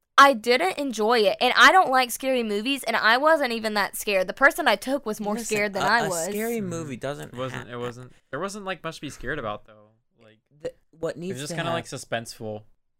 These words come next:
Speaker 3: Sorry.
Speaker 2: No.
Speaker 3: It was more suspenseful than <laughs> anything.
Speaker 2: I think a good
Speaker 3: <laughs>
Speaker 2: scary movie, I think you need to,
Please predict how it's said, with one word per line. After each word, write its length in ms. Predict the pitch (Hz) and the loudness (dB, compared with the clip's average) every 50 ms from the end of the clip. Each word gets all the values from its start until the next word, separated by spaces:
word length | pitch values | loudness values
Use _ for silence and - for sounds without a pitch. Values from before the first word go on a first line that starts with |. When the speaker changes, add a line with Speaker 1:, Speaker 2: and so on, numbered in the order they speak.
| _ _ | _ _
Speaker 3:
Sorry. 140 | 110 104 101 101 107 _ _ _ _ _ _ _ _ 139 | _ _ _ _ _ _ _ _ _ _ _ _ _ -18
Speaker 2:
No. 100 | 143 135 | -8 -4
Speaker 3:
It 40 | 131 | -4
was 100 | 131 120 | -4 -2
more 180 | 131 143 151 | -2 -4 -4
suspenseful 600 | 143 - - 117 - - 123 117 110 - - 107 | -4 -6 -10 -12 -6 -6 -6 -6 -6 -10 -14 -12
than 120 | 107 110 110 | -12 -10 -10
<laughs> 20 | |
anything. 560 | 113 113 123 131 131 - - - - 156 165 - - _ _ _ _ _ _ _ - | -6 -6 -4 -4 -4 -6 -8 -8 -8 -8 -8 -8 -16 _ _ _ _ _ _ _ -4
Speaker 2:
I 100 | 160 220 | -4 -4
think 300 | 214 - 285 277 262 - | -2 -6 -6 -6 -4 -6
a 80 | 220 175 | -6 -8
good 580 | 131 107 113 123 131 139 143 143 143 135 120 - - | -8 -8 -6 -4 -4 -2 -4 -4 -6 -8 -10 -14 -20
Speaker 3:
<laughs> 100 | - - | -20 -18
Speaker 2:
scary 440 | - - - - 127 120 117 113 110 | -18 -14 -8 -4 -4 -2 -2 -2 -4
movie, 580 | 104 101 98 95 92 90 90 - - - - _ _ _ _ _ _ _ _ _ _ _ _ _ _ _ _ _ _ _ - | -6 -8 -8 -10 -10 -12 -12 -12 -12 -14 -18 _ _ _ _ _ _ _ _ _ _ _ _ _ _ _ _ _ _ _ -18
I 40 | - | -18
think 320 | - - 226 226 214 - | -10 -6 -6 -6 -6 -6
you 140 | 202 196 185 | -8 -10 -8
need 240 | 170 151 147 139 143 | -8 -8 -10 -10 -12
to, 300 | - - 131 104 107 - | -10 -8 -6 -6 -6 -8